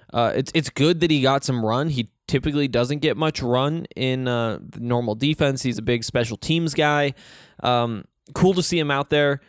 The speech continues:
Cool to see him make a couple decent plays. But again, there's a reason Mikhail Onu is out there, and it's the, it's the next man up, all that kind of stuff. And Mikhail, I got to spend quite a bit of time with Mikhail today,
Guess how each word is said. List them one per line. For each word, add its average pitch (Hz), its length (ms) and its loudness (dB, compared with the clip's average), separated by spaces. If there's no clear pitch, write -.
Cool 175 240 4
to 170 80 6
see 165 200 2
him 156 140 2
make 139 240 0
a 302 60 -2
couple 175 460 2
decent 151 420 -4
plays. 127 440 2
But 139 380 2
again, 143 520 0
there's 170 220 4
a 180 40 2
reason 196 340 0
Mikhail 165 380 2
Onu 165 360 0
is 143 100 0
out 165 240 0
there, 101 220 0
and 92 100 -6
it's 131 140 -4
the, 131 180 -4
it's - 140 -12
the 131 100 -6
next 151 260 -2
man 156 220 0
up, 139 160 -2
all 131 120 2
that 123 140 0
kind 131 200 -4
of 117 60 -2
stuff. 120 280 0
And 160 120 2
Mikhail, 196 520 2
I 165 100 2
got 208 160 2
to 190 60 -6
spend 147 280 2
quite 135 220 2
a 135 40 -2
bit 131 80 2
of 123 60 2
time 127 160 0
with 127 140 -2
Mikhail 120 360 0
today, 127 360 0